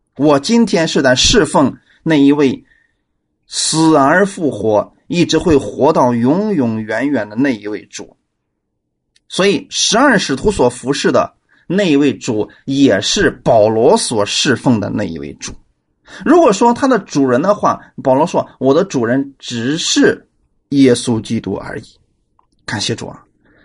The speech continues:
所以那些好批评的人呢，他们就常常起来要制造一些麻烦，特别是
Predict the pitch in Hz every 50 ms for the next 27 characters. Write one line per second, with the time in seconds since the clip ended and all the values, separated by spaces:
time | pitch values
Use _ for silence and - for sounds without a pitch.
0 | _ _ _ _ _ - 143 135 139 143 135 127 101 104 98 226 180 139 113 -
1 | - - - 208 196 - - 127 117 113 107 101 90 78 82 80 82 - - -
2 | _ _ _ - - - - - 135 139 135 135 127 - - - - 131 135 170
3 | 196 160 139 139 147 143 - - - - 127 107 104 104 117 123 123 - _ _
4 | _ _ _ _ _ _ - 127 123 120 120 - - 185 175 135 101 - 143 117
5 | 110 113 113 117 - - 120 113 113 110 101 - 101 101 - - - _ _ _
6 | _ _ _ _ _ _ _ _ _ _ - - - 247 185 135 120 123 120 131
7 | - - 139 107 -